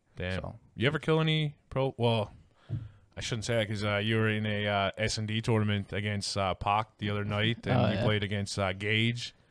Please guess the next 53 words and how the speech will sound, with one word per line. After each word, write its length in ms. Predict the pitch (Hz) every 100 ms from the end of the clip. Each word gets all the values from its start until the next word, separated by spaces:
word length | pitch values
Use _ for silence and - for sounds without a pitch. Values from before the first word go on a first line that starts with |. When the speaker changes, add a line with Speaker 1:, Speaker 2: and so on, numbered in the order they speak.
| -
Speaker 3:
Played 140 | 175
against 220 | 196 175
a 40 | -
bunch 200 | 120 131
of 60 |
people. 400 | - 131 123 127 -
I 100 | 127
mean, 220 | 131 127
I, 100 | 127 -
I've 160 | 143 139
beaten 200 | 156 139
a 80 |
lot 380 | 123 120 123 123
in 120 | 120
S 180 | 117 113
and 160 | 123 117
D, 180 | 113 113
like, 280 | 110 117 -
basically, 380 | 127 - - 117
like, 380 | - - - - _ _ _ _
everybody. 520 | - 117 113 113 117 - _
Speaker 1:
Yeah. 240 | 107 110 104
Speaker 3:
<laughs> 100 | 196
But, 200 | 170 143
uh, 180 | 123 120 - 135 151 127 170 -
Speaker 1:
<laughs> 0 | 156
Speaker 3:
um, 440 | 131 127 120 117 - - - _ _
in 140 | 151 156
Warzone, 580 | 156 165 151 156 151 147
I 100 | 131
know, 180 | 135 131
I 100 | 127
know 200 | 139 139
I've 320 | 135 123 -
killed 260 | 135 127
Picnic, 500 | - 127 - 120 113
and 80 | 127
I, 120 | 131
at 240 | 139 139 -
the 40 |
time 140 | 143 135
I 40 |
didn't 100 | 127
know 80 | 127
who 80 | 127
it 100 | 107
was. 320 | 117 120 120
And 60 | 120
I 20 |
was 60 | 120
playing 300 | - 127 123
with, 140 | 120
uh, 200 | 113 104